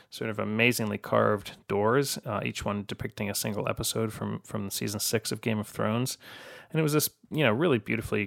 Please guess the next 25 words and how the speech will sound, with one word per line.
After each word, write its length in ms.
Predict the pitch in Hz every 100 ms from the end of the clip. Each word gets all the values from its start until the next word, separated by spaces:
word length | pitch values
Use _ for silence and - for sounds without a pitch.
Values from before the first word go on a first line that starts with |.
| -
crafted 560 | - 104 104 110 101 -
campaign, 680 | - 110 - 104 104 107 113 - - - -
and 80 | 117
it 60 | 110
won 560 | 113 113 110 110 110 -
a 40 |
ton 240 | - - 139
of 80 |
ad 160 | 107 101
awards 440 | 104 104 101 101 104
over 120 | 101
the 60 |
past 380 | 104 - 113 -
year. 340 | 110 101 98 101
And 520 | - 107 107 110 113 -
so 380 | - 139 139
this 240 | 135 175 -
week, 400 | 160 147 - - -
Publicis 480 | 135 139 135 131 123
released 340 | 127 123 -
their 180 | 117 113
sort 220 | - 120
of 80 | 110
follow-up 600 | - 113 113 120 107 -
to 420 | - 110 104 101